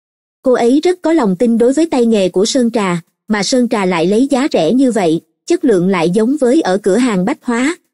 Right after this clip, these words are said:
mẫu mã đẹp mắt hơn thì chưa nói, giá cả còn rẻ hơn nhiều như vậy, thì cô ấy còn có gì mà không yên tâm nữa chứ. Đợi đến khi Sơn Trà làm xong,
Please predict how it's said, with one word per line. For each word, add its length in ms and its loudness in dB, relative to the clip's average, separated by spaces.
mẫu 200 0
mã 200 -2
đẹp 240 -2
mắt 200 -4
hơn 260 0
thì 220 0
chưa 160 2
nói, 340 0
giá 200 -2
cả 260 -6
còn 220 -2
rẻ 220 0
hơn 240 0
nhiều 180 2
như 200 0
vậy, 300 0
thì 120 0
cô 140 0
ấy 320 0
còn 180 -2
có 80 -2
gì 300 0
mà 160 -2
không 200 -2
yên 220 0
tâm 240 0
nữa 220 2
chứ. 240 0
Đợi 220 0
đến 240 0
khi 140 0
Sơn 280 0
Trà 160 -2
làm 220 -2
xong, 280 -2